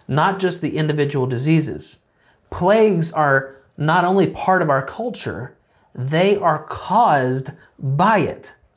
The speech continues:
Again, you see, your freedom is the problem. Your humanity and your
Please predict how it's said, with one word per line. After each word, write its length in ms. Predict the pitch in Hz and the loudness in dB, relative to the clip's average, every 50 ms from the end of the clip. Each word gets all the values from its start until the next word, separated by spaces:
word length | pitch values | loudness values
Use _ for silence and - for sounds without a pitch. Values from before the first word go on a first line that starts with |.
| _ _ _ _ _ _ _ _ _ _ | _ _ _ _ _ _ _ _ _ _
Again, 540 | 175 156 170 208 214 190 151 131 127 147 - - | -2 0 2 2 2 2 2 -2 -4 -6 -6 -4
you 100 | 160 151 | -4 -2
see, 380 | - 160 147 139 151 160 160 - - _ _ _ _ - | 0 0 0 0 0 -2 -4 -8 -16 _ _ _ _ -6
your 240 | 143 160 185 220 | 0 2 2 2
freedom 420 | 220 - - 233 233 233 214 175 151 | 0 0 0 0 2 2 2 2 0
is 120 | 147 143 | 0 -2
the 80 | 151 135 | -4 -6
problem. 560 | - - 196 185 175 165 - 98 87 - - - _ _ _ _ _ _ _ _ _ _ _ _ _ _ _ _ _ _ _ _ _ _ _ _ _ | -4 -4 -2 -2 -2 -2 -4 -8 -8 -12 -18 -20 _ _ _ _ _ _ _ _ _ _ _ _ _ _ _ _ _ _ _ _ _ _ _ _ _
Your 260 | - 165 170 165 156 | 0 2 2 2 2
humanity 720 | - - - 175 160 156 160 180 202 196 160 143 117 110 107 | 0 -2 0 2 2 2 2 2 2 2 2 2 0 -2 -2
and 140 | 123 135 | -4 -2
your 300 | 139 147 147 143 143 - | 0 2 0 0 -2 -4